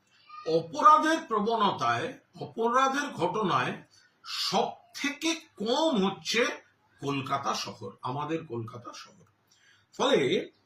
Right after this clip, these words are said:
এবং দু হাজার ষোলো থেকে এই স্টেডিলি এই সিটিজ ক্রাইম রেট, এটা ডিক্লাইনিং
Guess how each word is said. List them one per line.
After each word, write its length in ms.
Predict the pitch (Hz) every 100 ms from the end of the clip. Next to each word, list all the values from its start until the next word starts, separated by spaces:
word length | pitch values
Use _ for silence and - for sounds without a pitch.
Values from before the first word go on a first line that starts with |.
| - 180
এবং 160 | 240 285 - 120
দু 60 | 135 175
হাজার 260 | 220 262 - -
ষোলো 280 | 160 208 285 294 -
থেকে 280 | 202 - 127 135 - _ _ _ -
এই 200 | 170 240 277 - -
স্টেডিলি 760 | - - 190 208 330 320 180 131 - - - _ - 160
এই 100 | 240 254 - _ -
সিটিজ 480 | - 185 202 262 277 - -
ক্রাইম 380 | 160 170 220 247 208 131 147
রেট, 320 | 254 - - - _ _ _ _ _ - 170
এটা 180 | 175 285 - - _ _ -
ডিক্লাইনিং 840 | 127 240 - - 285 294 311 302